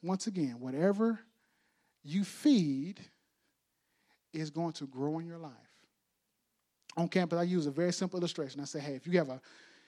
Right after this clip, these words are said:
if you have a brown dog and a gray dog, and all week you feed the brown dog, but you starve the gray dog and they fight, which one is gonna win?"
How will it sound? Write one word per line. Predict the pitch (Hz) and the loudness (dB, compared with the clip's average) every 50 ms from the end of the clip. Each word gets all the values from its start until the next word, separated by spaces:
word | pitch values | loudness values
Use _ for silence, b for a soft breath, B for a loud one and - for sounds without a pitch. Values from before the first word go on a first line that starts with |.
| b b b b b b b - | b b b b b b b 0
if | - | 4
you | 185 | 4
have | 180 156 | 4 4
a | 143 | 2
brown | 143 139 175 185 202 208 202 | 0 2 4 4 6 6 6
dog | 190 196 196 196 185 | 6 6 6 6 4
and | 185 180 | 4 0
a | 170 | 2
gray | 156 165 170 160 | 4 6 6 6
dog, | 143 135 117 117 113 123 - _ b b b b b b b b b b b b b b b b b b b b | 4 2 -4 -8 -12 -16 -18 _ b b b b b b b b b b b b b b b b b b b b
and | - 147 139 | -8 -6 0
all | - 170 190 202 214 208 208 | 4 6 8 8 8 8 8
week | 214 214 196 - 170 | 6 4 4 2 -2
you | 170 | -6
feed | - - - 185 190 175 | -4 0 0 0 0 0
the | 170 | 0
brown | 165 180 175 170 151 135 | 0 2 2 4 2 0
dog, | 127 117 113 110 117 - - _ _ _ _ _ _ _ _ b b b b b b b b | -2 -4 -6 -10 -12 -12 -14 _ _ _ _ _ _ _ _ b b b b b b b b
but | 143 139 - | 0 0 2
you | 147 | 0
starve | - - - 165 165 170 170 160 | -4 2 4 6 6 8 6 6
the | 165 | 2
gray | 147 156 151 147 | 2 2 0 0
dog | 131 120 113 120 117 | -2 -6 -10 -14 -14
and | 131 127 | -12 -10
they | 135 135 | -8 -8
fight, | - - - 123 120 117 113 - - - - _ _ _ _ _ _ - | -4 -2 0 0 0 -2 -8 -16 -18 -20 -20 _ _ _ _ _ _ -2
which | 147 143 - | -2 0 0
one | 143 147 143 | 0 -2 -2
is | 135 | -4
gonna | 131 139 131 131 127 | -4 -6 -8 -8 -8
win?" | 120 117 104 | -12 -14 -18